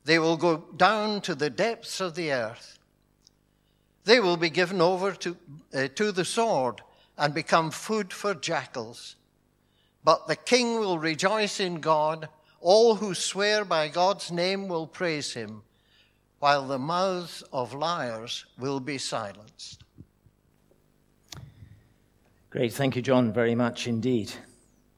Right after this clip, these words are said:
Speaker 2: And so we come to those words this evening with the title Longing for God. And, uh, we're just going to think a little bit about what this psalm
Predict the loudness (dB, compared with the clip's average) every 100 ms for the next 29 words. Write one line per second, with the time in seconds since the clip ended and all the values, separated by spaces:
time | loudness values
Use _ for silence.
0 | _ _ -20 -20 -20 _ _ _ _ -8
1 | -2 0 2 2 2 2 2 2 4 6
2 | 6 2 -4 -4 -2 -2 -2 -4 -6 -8
3 | -4 -4 -2 -2 0 2 0 -2 -6 -6
4 | -4 -4 -2 -4 -4 -20 _ _ _ _
5 | _ -10 -6 -6 -6 -6 -8 -10 -14 -14
6 | -12 -12 -6 -4 -4 -4 -6 -8 -8 -12
7 | -16 -20 _ _ _ _ _ -20 -12 -10
8 | -8 -6 -8 -8 -8 -2 0 0 0 -4